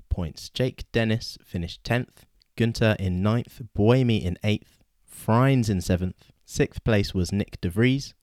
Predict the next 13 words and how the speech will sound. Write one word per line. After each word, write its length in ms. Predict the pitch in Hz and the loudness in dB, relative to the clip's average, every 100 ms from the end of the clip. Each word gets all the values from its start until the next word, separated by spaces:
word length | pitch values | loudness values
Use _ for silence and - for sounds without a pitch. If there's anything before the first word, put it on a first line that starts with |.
| _ | _
who 380 | - 104 92 90 - - | -2 2 2 0 -4 0
did 320 | 113 110 - | 2 2 0
pick 220 | 104 - | -2 0
up 200 | 87 - | -4 -2
an 120 | 92 | -2
extra 240 | 95 - 90 | -2 -4 -2
point 240 | 95 - | -2 -2
for 300 | - 90 71 | -4 -2 -2
fastest 600 | - - 90 87 90 76 | -6 -4 -2 -4 -6 -8
lap, 440 | 82 87 127 - - _ - | -6 -6 -6 -8 -20 _ -8
and, 320 | 90 85 85 | -4 -2 0
uh, 280 | 87 80 69 - | 0 0 -4 -10
that 260 | 98 95 90 | -2 0 0